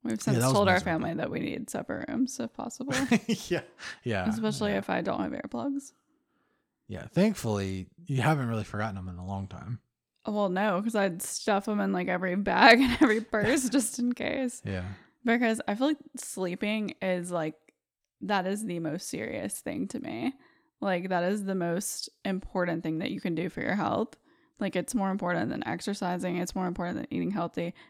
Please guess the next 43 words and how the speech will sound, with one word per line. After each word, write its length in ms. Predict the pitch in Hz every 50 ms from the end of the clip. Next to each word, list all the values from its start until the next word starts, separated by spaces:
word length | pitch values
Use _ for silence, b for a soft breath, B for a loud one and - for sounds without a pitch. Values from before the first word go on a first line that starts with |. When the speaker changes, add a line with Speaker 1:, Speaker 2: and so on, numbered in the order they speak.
| B _
Speaker 1:
If 160 | - 208 - -
you 80 | 262
have 120 | 311 320 -
bad 220 | 220 185 175 -
sleep, 440 | - - 180 170 175 175 - - -
like, 320 | - 185 180 - - - _
you're 200 | - 196 185 170
not 240 | - 113 110 - -
in 60 | -
a 60 | -
good 160 | - - - -
place. 520 | - 202 - - - 226 - - - - _ _ _ _ B B B B B B B B B B B B _ -
I 60 | 208
take 140 | 208 233 202
it 80 | 190
very 200 | 175 170 - -
seriously. 640 | 196 - - - 214 220 - - - - - 262 269 - _ _ _ _ _ _ _ _ _
Speaker 2:
Well, 160 | 165 156 151
Speaker 1:
As 260 | 147 196 202 101 113 151
Speaker 2:
like 100 | 170 175
Speaker 1:
should 120 | 214 196
Speaker 2:
you 60 | 202
Speaker 1:
all 40 | 185
Speaker 2:
mentioned 320 | 180 175 - 170 165 135
Speaker 1:
of 60 | - -
you. 60 | 123
Speaker 2:
earlier, 380 | 127 127 127 127 120 120 120
like 180 | 127 143 147 -
you 60 | 165
mentioned 300 | 139 135 127 - 120 113 110
earlier, 260 | 110 113 110 107 104
I 40 | 104
mean, 160 | 107 107 107
it 220 | 107 107 107 107 104
affects 320 | - - 110 107 - -
you 60 | 107 -
physically, 520 | - 104 98 95 98 101 - - 98 98
but, 300 | 95 95 98 98 101 B B B B B B -
I 80 | 107 107
mean, 160 | 110 107 101
just 180 | 101 123 - -
that 300 | 160 147 123 92 78 87
mental 840 | 92 90 92 95 101 110 - - 113 101 95 92 90 87 90 - _